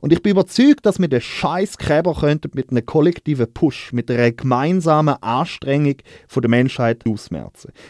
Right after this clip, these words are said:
Wie wir es übrigens auch schon mit anderen Krankheiten geschafft haben. Das wäre langfristig selbst für die Habasche von der Wirtschaft die beste Lösung. Dort, wie beim Bundesrat, gilt aber die Lösung, nach uns die Sintflut.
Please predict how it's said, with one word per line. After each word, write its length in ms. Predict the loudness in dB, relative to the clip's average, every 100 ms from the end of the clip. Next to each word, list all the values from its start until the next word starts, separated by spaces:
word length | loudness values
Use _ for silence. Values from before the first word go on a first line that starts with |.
| -4
Wie 100 | 0
wir 80 | 0
es 100 | -2
übrigens 380 | -4 -2 -2
auch 180 | -2 -6
schon 160 | -4 -4
mit 160 | -4 -6
anderen 420 | -8 -8 -10 -14
Krankheiten 720 | -12 -12 -12 -14 -16 -16 -18
geschafft 440 | -18 -20 -20 -20 -20
haben. 160 | -20 _ _
Das 160 | -4 2
wäre 120 | 4
langfristig 640 | 4 0 2 0 2 -6
selbst 440 | -2 2 2 2 -6
für 120 | -6
die 160 | -4 -4
Habasche 560 | -2 0 0 -2 -6
von 180 | -6 -4
der 120 | -2
Wirtschaft 640 | 2 0 -2 -14 -14 -20 _ _ _
die 60 | -10
beste 360 | -10 -10 -16
Lösung. 320 | -18 -20 -20 _ _ 0
Dort, 260 | 4 4
wie 80 | 4
beim 180 | 0 0
Bundesrat, 560 | 0 -2 -2 0 0 0
gilt 220 | -4 0
aber 160 | -2
die 100 | 0
Lösung, 340 | 2 2 0 -8 -8 -20 _
nach 320 | -2 -2 -2
uns 280 | -4 -6 -6
die 100 | -6
Sintflut. 600 | 0 0 -2 -10 -18 _